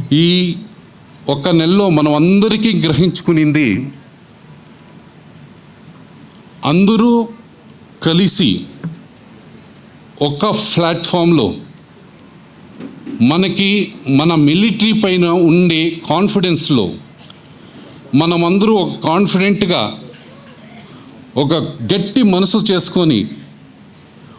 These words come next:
ఒక్క దీని ఏమీ ఒక విషయం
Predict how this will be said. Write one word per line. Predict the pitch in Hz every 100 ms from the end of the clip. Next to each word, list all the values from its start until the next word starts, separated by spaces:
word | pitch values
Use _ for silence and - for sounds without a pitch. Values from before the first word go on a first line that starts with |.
| - - -
ఒక్క | 151 180 - - 214 156
దీని | 143 202 220 214 - - - - - - - - - - - - - 123
ఏమీ | 143 220 247
ఒక | 226 214
విషయం | 190 160 - 208 117 -